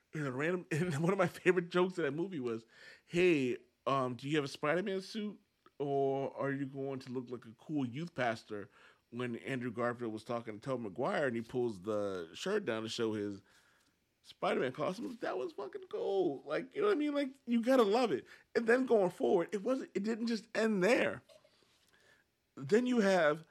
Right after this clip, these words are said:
Andrew Garfield and Tobey Maguire meeting Spider-Man and having the power and responsibility conversation,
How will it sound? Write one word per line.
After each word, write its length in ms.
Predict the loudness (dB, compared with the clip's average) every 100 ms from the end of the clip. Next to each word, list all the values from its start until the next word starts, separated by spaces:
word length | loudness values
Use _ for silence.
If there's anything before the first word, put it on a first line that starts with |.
| _ _ _ _
Andrew 340 | 0 2 2 2
Garfield 640 | 2 2 0 -4 -2 -4 -10 _ _ _ _ _ _ -10
and 160 | -10 -8
Tobey 260 | -4 -2
Maguire 640 | -2 -2 0 0 0 -2 -6 _ _ _ _ _ _ _ -8
meeting 400 | 0 0 0 -2
Spider-Man 760 | 0 2 2 0 -4 -6 -8 -14 _ -14
and 140 | -4
having 300 | 0 0 0
the 80 | -4
power 280 | -4 -4 -4
and 120 | -6
responsibility 760 | -10 -6 -6 -6 -6 -4 -4
conversation, 840 | -6 -8 -8 -10 -10 -10 -10 -12